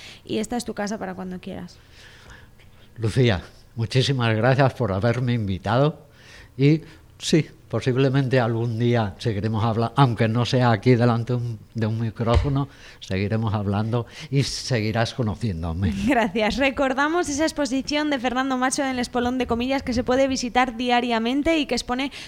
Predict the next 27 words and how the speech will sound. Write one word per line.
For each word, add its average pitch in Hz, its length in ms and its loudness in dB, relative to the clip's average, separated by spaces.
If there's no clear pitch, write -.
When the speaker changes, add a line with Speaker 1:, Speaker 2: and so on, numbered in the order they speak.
Speaker 1:
con 285 260 0
Jacobo 269 680 2
y 247 180 -2
G 269 380 -2
Pulgar, 254 480 2
también 240 380 -2
de 233 60 -2
aquí 233 140 -4
de 220 120 -2
Cabezón 202 360 -6
de 190 60 -4
la 190 100 -4
Sal, 269 240 -2
así - 200 -2
que 240 120 -4
no 214 80 -2
se 190 100 -4
la 175 80 -4
pierdan. 165 300 -6
Gracias. 214 720 -4
Speaker 2:
Que, 143 120 4
por 113 180 4
cierto, 156 520 4
eh, 123 600 -12
los 139 220 2
hermanos 151 420 4
Pulgar 165 560 6